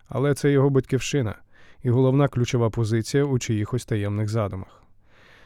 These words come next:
Мікени — найвпливовіший центр Еллади.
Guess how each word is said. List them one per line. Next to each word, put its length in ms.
Мікени — 420
найвпливовіший 920
центр 560
Еллади. 460